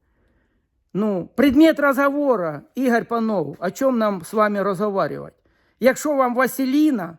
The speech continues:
прокурор, дає, е, цих нових підлеглих, скільки там кажуть, сім замов, сім замов, так корупціонера водяника ні одного не було. Я взагалі, чесно кажучи, не знаю,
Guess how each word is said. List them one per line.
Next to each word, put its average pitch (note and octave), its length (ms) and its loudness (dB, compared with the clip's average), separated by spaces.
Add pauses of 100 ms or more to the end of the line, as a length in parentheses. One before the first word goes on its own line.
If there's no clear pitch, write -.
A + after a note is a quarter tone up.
прокурор, A#3+ 680 2 (680)
дає, A#3+ 680 0 (500)
е, F3+ 160 -2
цих - 380 -6 (160)
нових D4 400 0
підлеглих, C#4 760 2
скільки A#3+ 340 0
там G#3 180 0
кажуть, G3 320 -2
сім D4 200 2
замов, G3+ 520 -2 (760)
сім C#4+ 240 2
замов, A3+ 500 0 (560)
так C4 200 0
корупціонера D#4 760 2
водяника D4 600 0
ні C#4 140 -2
одного A#3 420 -2
не F#3 160 -8
було. E3 400 -6 (200)
Я C#4+ 220 2
взагалі, C4+ 240 -6
чесно C#4+ 320 -4
кажучи, C#4 480 -2
не C4+ 120 -2
знаю, B3 440 0